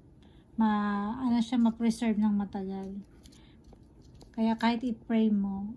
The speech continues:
okay lang. Ayan, oh, ang ganda. Kaya ngayon, ang gagawin natin,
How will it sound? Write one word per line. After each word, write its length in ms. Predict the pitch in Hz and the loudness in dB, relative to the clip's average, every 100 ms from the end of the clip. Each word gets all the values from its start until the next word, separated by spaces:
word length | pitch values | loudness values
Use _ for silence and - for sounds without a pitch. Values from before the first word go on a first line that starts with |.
| 254 | -8
okay 320 | 220 214 196 | -8 -6 -6
lang. 240 | 190 190 190 202 | -6 -8 -8 -6
Ayan, 320 | 226 233 220 202 | 0 2 2 0
oh, 80 | |
ang 80 | 190 | -4
ganda. 480 | 196 190 185 196 196 - - - - - | -4 -4 -4 -6 -10 -14 -20 -20 -20 -6
Kaya 240 | 294 311 | 0 2
ngayon, 400 | 320 320 254 247 | 2 2 0 2
ang 160 | 262 254 | 4 4
gagawin 480 | 269 247 285 285 269 | 4 2 2 2 4
natin, 720 | 247 226 196 202 208 220 | 4 2 -4 -2 0 -2